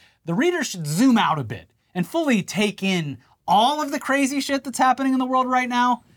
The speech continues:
and adds, "An entire lemonade that kills you subplot going on in the background."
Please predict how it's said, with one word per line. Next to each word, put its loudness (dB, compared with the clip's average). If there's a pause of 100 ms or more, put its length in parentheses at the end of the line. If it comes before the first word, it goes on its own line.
(300)
and 2
adds, 2 (400)
"An 2
entire 2
lemonade 0
that -6
kills 0
you -4
subplot 0
going 0
on 2
in -2
the -4
background." -4